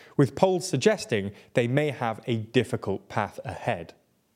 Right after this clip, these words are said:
Israel's Prime Minister, Benjamin Netanyahu, has been dealt a blow after the country's Supreme Court voted ten to one to revoke the appointment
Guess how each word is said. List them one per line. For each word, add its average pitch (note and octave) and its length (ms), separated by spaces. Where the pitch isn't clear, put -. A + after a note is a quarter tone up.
Israel's A#3 400
Prime D#3 240
Minister, B2 400
Benjamin D#3 500
Netanyahu, B2 760
has D#3+ 280
been D#3 360
dealt F3 460
a C#3+ 60
blow A#2+ 640
after C3 280
the B2+ 80
country's E3 440
Supreme C3 520
Court D3+ 440
voted C#3+ 440
ten F3+ 280
to - 160
one C3+ 440
to - 120
revoke D#3 540
the B2+ 120
appointment F#2+ 580